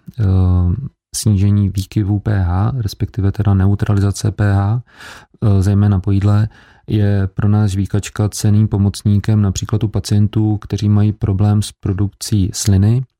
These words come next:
tak v podstatě i ono žvíkání, eh, tady bych teda upřednostnil jednoznačně žvíkaček bez cukru, eh, tak ono žvíkání může pomoct i v tomto stavu. Takže za mě bych ty mikroplasty až tak neřešil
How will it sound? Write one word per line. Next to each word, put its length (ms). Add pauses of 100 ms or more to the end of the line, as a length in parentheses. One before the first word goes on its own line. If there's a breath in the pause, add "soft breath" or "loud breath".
(140)
tak 180
v 40
podstatě 680 (180)
i 180
ono 180
žvíkání, 920 (340)
eh, 240
tady 260
bych 180
teda 220
upřednostnil 480
jednoznačně 560
žvíkaček 440
bez 180
cukru, 560 (560 loud breath)
eh, 40 (640)
tak 140 (220)
ono 140
žvíkání 480
může 260
pomoct 440
i 80
v 60
tomto 240
stavu. 340
Takže 340
za 120
mě 500 (220)
bych 320
ty 140
mikroplasty 560
až 220
tak 200
neřešil 560